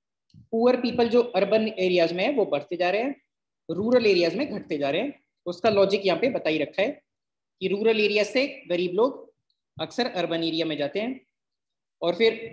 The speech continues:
urban area में भी unfortunately उन्हें काम नहीं मिल पाता कई बार,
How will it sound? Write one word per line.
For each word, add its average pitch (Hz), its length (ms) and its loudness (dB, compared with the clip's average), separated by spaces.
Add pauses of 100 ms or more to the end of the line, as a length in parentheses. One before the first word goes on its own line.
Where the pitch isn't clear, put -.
(340)
urban 190 260 0
area 214 240 2
में 208 140 -4
भी 233 80 -2
unfortunately 208 640 -4
उन्हें 214 180 -4
काम 262 160 -2
नहीं 208 200 -2
मिल 156 120 -4
पाता 135 240 -8
कई 139 160 -8
बार, 160 240 -8